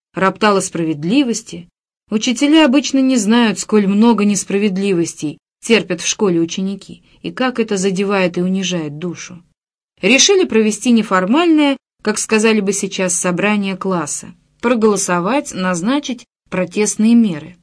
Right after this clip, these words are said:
и направить к директрисе выборных от класса. Пусть известят, что мы не хотим. Меры назначили забастовку.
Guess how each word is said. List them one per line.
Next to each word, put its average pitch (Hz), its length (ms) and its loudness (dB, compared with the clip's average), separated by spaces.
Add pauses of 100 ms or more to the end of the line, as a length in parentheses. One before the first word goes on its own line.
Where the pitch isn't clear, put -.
(300)
и 208 80 0
направить 208 640 2
к 185 120 -6
директрисе 185 840 0 (260)
выборных 233 720 2
от 196 180 -4
класса. 156 500 -8 (760)
Пусть 320 320 6
известят, 190 680 -2 (260)
что - 220 -4
мы 175 120 2
не 165 80 -2
хотим. 170 460 -10 (840)
Меры 277 320 6
назначили 220 580 4
забастовку. 202 880 -2